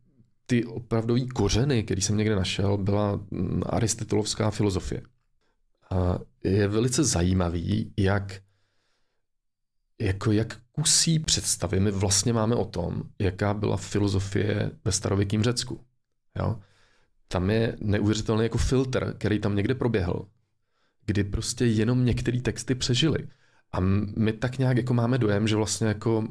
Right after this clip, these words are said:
máme Aristotela, máme Platóna a potom nějaký jako lidi okolo. Ale tohle jsou takový jako dva úhelný body. A vypad-, jako, m-, dneska je hrozně jednoduchý si myslet, že tohle byla ta řecká filozofie, jo? Že tohle byly ty jejich hlavní témata. Ale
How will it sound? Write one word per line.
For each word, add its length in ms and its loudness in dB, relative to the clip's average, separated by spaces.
máme 300 0
Aristotela, 540 0
máme 220 2
Platóna 500 0
a 40 0
potom 220 -4
nějaký 320 0
jako 500 0
lidi 140 2
okolo. 420 -2
Ale 100 0
tohle 200 2
jsou 140 0
takový 220 0
jako 180 2
dva 320 0
úhelný 460 2
body. 320 0
A 100 2
vypad-, 520 0
jako, 360 -4
m-, 160 -6
dneska 360 2
je 80 4
hrozně 240 4
jednoduchý 360 2
si 100 2
myslet, 280 2
že 80 2
tohle 360 2
byla 380 2
ta 140 -2
řecká 280 0
filozofie, 520 0
jo? 120 0
Že 100 0
tohle 220 2
byly 160 2
ty 120 -2
jejich 120 2
hlavní 240 2
témata. 400 -2
Ale 240 2